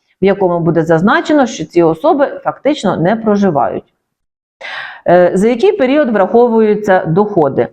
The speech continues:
Під час розрахунку житлової субсидії на опалювальний період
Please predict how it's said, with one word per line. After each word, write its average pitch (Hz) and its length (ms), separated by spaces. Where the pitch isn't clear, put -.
Під 220 120
час 381 200
розрахунку 202 640
житлової 240 500
субсидії 160 720
на 208 180
опалювальний 196 580
період 160 540